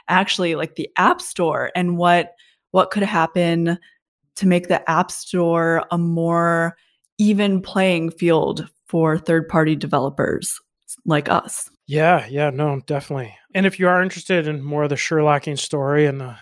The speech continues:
Speaker 2: immediate aftermath and how we reacted as a team, go back to our first episode. Savannah and I did it. Our, our first ever podcast episode was on that. So check that out.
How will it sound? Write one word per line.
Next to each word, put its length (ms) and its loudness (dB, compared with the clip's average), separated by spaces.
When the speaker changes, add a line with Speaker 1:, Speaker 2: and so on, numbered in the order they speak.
Speaker 2:
immediate 420 2
aftermath 800 0
and 120 -6
how 180 0
we 120 2
reacted 420 0
as 120 -4
a 40 -8
team, 300 -2
go 100 -2
back 220 -2
to 80 0
our 80 0
first 420 -2
episode. 440 -4
Savannah 300 -2
and 100 0
I 80 0
did 200 -2
it. 100 -12
Our, 160 -6
our 100 -14
first 280 0
ever 180 -2
podcast 420 -2
episode 400 -8
was 140 -6
on 140 -12
that. 260 -16
So 380 -4
check 220 -4
that 160 -14
out. 180 -20